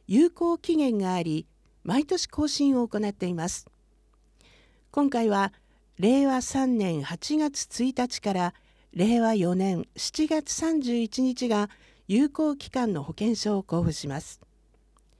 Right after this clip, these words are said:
令和四年七月三十一日までに七十五歳になる方は、有効期限が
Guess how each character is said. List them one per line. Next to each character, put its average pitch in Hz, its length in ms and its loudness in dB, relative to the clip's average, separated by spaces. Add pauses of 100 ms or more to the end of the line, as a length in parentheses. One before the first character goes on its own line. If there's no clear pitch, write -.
(1500)
令 247 240 6
和 277 140 6
四 220 200 6
年 220 360 4
七 - 260 0
月 330 220 2
三 339 280 2
十 226 200 4
一 208 220 0
日 240 260 2
ま 226 100 2
で 202 120 2
に 180 200 0 (320)
七 285 380 0
十 277 300 0
五 254 180 0
歳 330 260 2
に 196 140 2
な 196 100 0
る 208 100 0
方 190 280 -4
は、 165 180 0 (960)
有 233 180 4
効 247 220 0
期 240 140 -2
限 196 200 0
が 160 220 -2